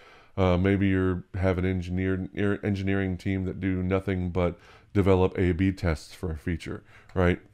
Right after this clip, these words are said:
<clears throat> But it's not just engineering, right? Now you've gotta add, um, a product owner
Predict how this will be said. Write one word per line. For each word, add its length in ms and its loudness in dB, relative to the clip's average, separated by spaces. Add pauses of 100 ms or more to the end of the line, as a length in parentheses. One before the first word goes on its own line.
(160)
<clears throat> 260 -2 (800)
But 220 4
it's 340 -6
not 220 -2
just 200 -2
engineering, 600 -2 (720)
right? 280 2 (360)
Now 160 10
you've 200 6
gotta 360 6
add, 460 6 (340)
um, 360 2
a 60 0
product 500 2
owner 460 0